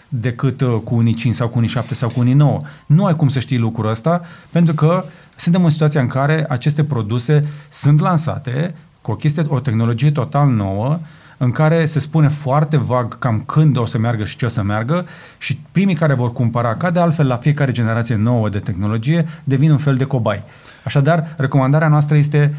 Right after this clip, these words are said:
amânați investiția într-un, uh, M unu până când nu este testat în lumea reală de alți oameni, uh, mai curajoși, uh, și cu dară de mână, adică programatori sau creativi.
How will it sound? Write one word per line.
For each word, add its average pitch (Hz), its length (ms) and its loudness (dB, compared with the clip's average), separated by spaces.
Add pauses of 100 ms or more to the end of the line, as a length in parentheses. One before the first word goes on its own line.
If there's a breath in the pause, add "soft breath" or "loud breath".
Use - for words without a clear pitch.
(180 loud breath)
amânați 147 640 2
investiția 127 640 0
într-un, 113 420 0
uh, 104 340 -2
M 123 100 2
unu 143 200 4
până 135 260 0
când 135 320 0
nu 127 160 2
este 151 200 2
testat 143 360 -2
în 143 60 2
lumea 139 180 2
reală 143 340 0 (300 loud breath)
de 123 140 -4
alți 151 400 0
oameni, 139 400 2 (340 loud breath)
uh, 123 240 0
mai 131 260 0
curajoși, 127 640 -2
uh, 127 120 -2
și - 140 -6
cu 127 100 -4
dară 113 200 -2
de 117 120 -4
mână, 113 180 0
adică 104 460 -4 (160)
programatori 120 680 -2
sau 113 160 -4
creativi. - 580 -6